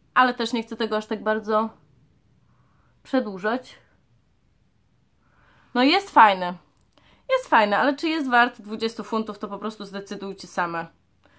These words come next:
Nie wiem. Na pewno już się namazałam, muszę się wytrzeć tu i ówdzie, ale to zrobię już po zakończeniu filmu. Na końcu jeszcze tylko posmaruję, po-, pomaluję sobie usta i dzisiaj użyję do tego,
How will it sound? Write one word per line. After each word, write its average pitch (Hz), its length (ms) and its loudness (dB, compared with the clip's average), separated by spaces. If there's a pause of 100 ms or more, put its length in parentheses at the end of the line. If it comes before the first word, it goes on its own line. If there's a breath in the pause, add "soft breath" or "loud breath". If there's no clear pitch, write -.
(220 soft breath)
Nie 196 120 -8
wiem. 175 260 -10 (680 soft breath)
Na 240 80 -4
pewno 294 240 4
już 254 180 0
się 247 160 -4
namazałam, 220 580 4
muszę 220 260 -4
się 220 140 -10
wytrzeć 208 420 -10
tu 214 140 -10
i 190 120 -8
ówdzie, 208 380 -6
ale 196 120 -6
to 208 140 -10
zrobię 202 320 -8
już 185 280 -10
po 233 180 -4
zakończeniu 220 540 -6
filmu. 196 380 -8 (300 loud breath)
Na 320 100 -8
końcu 262 300 2
jeszcze 226 140 -8
tylko 214 140 -6
posmaruję, 202 640 -2
po-, 190 280 -2
pomaluję 190 380 -4
sobie 185 260 -10
usta 208 420 -2 (220)
i 240 120 -14
dzisiaj 220 220 -4
użyję 202 360 -6
do 185 100 -14
tego, 190 540 0